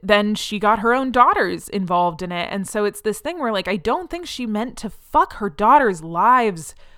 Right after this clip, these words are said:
over so irrevocably hard. Like, she cries when she hears about her daughter, you know, she says, like, "My daughter wasted her childbearing years." Like, she can't have a natural child.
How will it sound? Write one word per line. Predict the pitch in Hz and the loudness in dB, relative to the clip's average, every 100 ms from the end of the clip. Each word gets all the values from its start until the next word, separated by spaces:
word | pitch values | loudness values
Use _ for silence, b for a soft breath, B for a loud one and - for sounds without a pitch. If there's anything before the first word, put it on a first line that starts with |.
| b _ | b _
over | 214 233 240 180 165 | 4 6 4 0 -6
so | - - - 339 302 220 170 170 - | -8 -14 0 4 6 4 2 -2 -6
irrevocably | 202 175 175 240 277 247 247 226 208 185 | -8 -8 0 2 4 2 -4 -6 -4 -4
hard. | 175 - 247 180 - 62 - B B - | -6 0 2 2 -2 -10 -16 B B -6
Like, | 208 | -4
she | 175 269 294 | -4 -2 -2
cries | - - - 277 339 254 202 | -4 -6 2 4 6 4 -2
when | 202 | -6
she | - 185 | -6 -8
hears | 185 247 247 208 | -4 -2 -4 -4
about | 196 185 185 196 | -4 0 0 -2
her | 185 | -6
daughter, | 175 208 170 180 156 - | -2 0 0 0 -4 -6
you | 202 | -6
know, | 170 160 | -6 -8
she | - | -12
says, | 196 208 202 | -6 -6 -6
like, | 180 | -10
"My | 165 | -8
daughter | 175 185 | -6 -6
wasted | 156 170 - 175 | -8 -10 -10 -12
her | 175 | -10
childbearing | 165 160 170 165 170 | -8 -6 -6 -8 -8
years." | 170 240 | -6 -6
Like, | 165 | -8
she | - | -14
can't | 160 170 165 | -16 -12 -12
have | 165 170 170 - | -8 -8 -8 -10
a | 165 170 _ | -12 -14 _
natural | 165 160 165 | -10 -10 -10
child. | 160 214 208 | -6 -2 -2